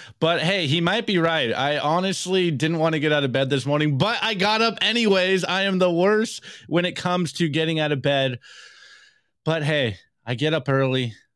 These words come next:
I put in the work, and here we are. So hey, he might be right. Nihilus Fields might, he might,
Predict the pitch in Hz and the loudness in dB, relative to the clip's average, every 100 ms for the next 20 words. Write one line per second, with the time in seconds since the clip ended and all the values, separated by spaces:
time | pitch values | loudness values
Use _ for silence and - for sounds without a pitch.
0 | _ 98 - 127 135 123 117 113 - 110 | _ -16 -8 -4 -2 0 0 -2 -4 -8
1 | 104 113 107 101 101 98 - 135 165 165 | -6 -4 -2 -2 -2 -2 -2 0 0 -2
2 | 131 170 208 214 190 180 104 123 180 208 | -2 -2 0 2 2 2 -2 -2 0 0
3 | 202 - 180 170 135 156 185 147 160 175 | 0 0 0 0 0 -2 -2 -4 -4 -4